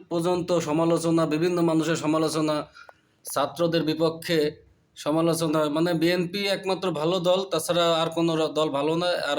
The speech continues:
আর ও হচ্ছে ভালো, ঠিক আছে? এখন এই যে নিজ এলাকায় যেহেতু তার একটা, আহ, মানে, বিএনপি বলছে তাকে একটা সিট দেবে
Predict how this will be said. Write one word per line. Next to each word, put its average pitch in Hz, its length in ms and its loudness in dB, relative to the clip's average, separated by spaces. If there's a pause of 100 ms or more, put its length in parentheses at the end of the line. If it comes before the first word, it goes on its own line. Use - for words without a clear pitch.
আর 143 220 -4
ও 147 220 -2
হচ্ছে 143 240 -2
ভালো, 113 260 -6 (960)
ঠিক 151 120 -4
আছে? 165 240 -2 (880)
এখন 135 320 -2
এই 175 100 2
যে 175 120 2 (100)
নিজ 170 340 4
এলাকায় 156 600 2
যেহেতু 156 380 0
তার 151 320 0 (420)
একটা, 131 340 -2 (1000)
আহ, 127 140 -2
মানে, 131 260 0
বিএনপি 139 380 -2
বলছে 147 360 0
তাকে 147 260 -2
একটা - 180 -4
সিট 156 380 0
দেবে 127 260 0